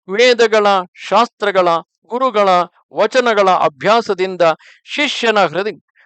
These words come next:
ವೇದಗಳ, ಶಾಸ್ತ್ರಗಳ, ಗುರುಗಳ ವಚನಗಳ ಅಭ್ಯಾಸದಿಂದ ಶಿಷ್ಯನ ಹೃದಯದಲ್ಲಿ ತಾನಾಗಿಯೇ ಪೂರ್ಣಾನಂದಮಯ ಶಂಭುವಿನ ಪ್ರಾದುರ್ಭಾವವಾಗುತ್ತದೆ.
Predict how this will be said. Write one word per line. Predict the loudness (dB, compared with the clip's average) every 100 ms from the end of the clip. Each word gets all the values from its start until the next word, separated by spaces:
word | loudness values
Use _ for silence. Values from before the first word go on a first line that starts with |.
| _ _ _ -6
ವೇದಗಳ, | -2 0 0 0 2 0
ಶಾಸ್ತ್ರಗಳ, | 0 0 0 -2 -2 0 2 0
ಗುರುಗಳ | -2 -4 0 2
ವಚನಗಳ | 2 2 0 0 0 0
ಅಭ್ಯಾಸದಿಂದ | -2 -2 -6 -2 0 0 -2 -6 -4 0 -2 _ _ _
ಶಿಷ್ಯನ | -6 -6 -4 -2 0 2
ಹೃದಯದಲ್ಲಿ | 0 -2 0 -2 -2 -4 -4 -4
ತಾನಾಗಿಯೇ | 0 0 2 2 0 -4 -4 -4
ಪೂರ್ಣಾನಂದಮಯ | -6 -8 -8 -2 2 2 2 0 -2 -4 -2 0 0
ಶಂಭುವಿನ | -2 -2 -4 -2 -4 -2 -2
ಪ್ರಾದುರ್ಭಾವವಾಗುತ್ತದೆ. | -2 0 0 0 -6 -6 0 2 2 0 -2 -4 -8 -8